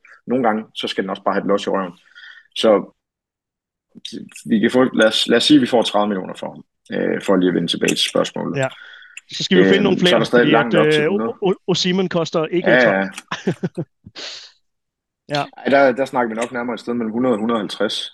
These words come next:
Speaker 1: øh, for
Speaker 2: Mm.
Speaker 1: vores, øh, med, med Todd Bowley i mente, som bare swiper til højre på MobilePay. Så, øh,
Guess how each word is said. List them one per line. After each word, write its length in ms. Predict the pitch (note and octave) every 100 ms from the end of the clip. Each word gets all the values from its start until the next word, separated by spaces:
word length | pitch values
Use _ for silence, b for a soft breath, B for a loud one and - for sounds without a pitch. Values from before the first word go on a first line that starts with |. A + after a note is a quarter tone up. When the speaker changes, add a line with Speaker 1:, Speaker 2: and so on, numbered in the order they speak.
| - A2
Speaker 1:
øh, 600 | G2 F#2+ F#2 F#2 F2 F2 - _ - -
for 80 | G#2
Speaker 2:
Mm. 60 |
Speaker 1:
vores, 380 | F#2+ A2 - -
øh, 480 | G2+ F2+ F#2 F2+ F2+
med, 300 | G2 F#2+ F#2
med 260 | F#2 F2+
Todd 200 | - F#2+ -
Bowley 280 | G#2 A2 G#2+
i 40 |
mente, 280 | G2 G#2 G#2
som 160 | F#2
bare 140 | F2+ F#2
swiper 340 | - F#2 F2
til 120 | F2
højre 180 | F2+ G2
på 60 | G2
MobilePay. 360 | F#2+ G#2 - F#2 B B B B B - -
Så, 120 | G2 F#2 F2+
øh, 200 | F2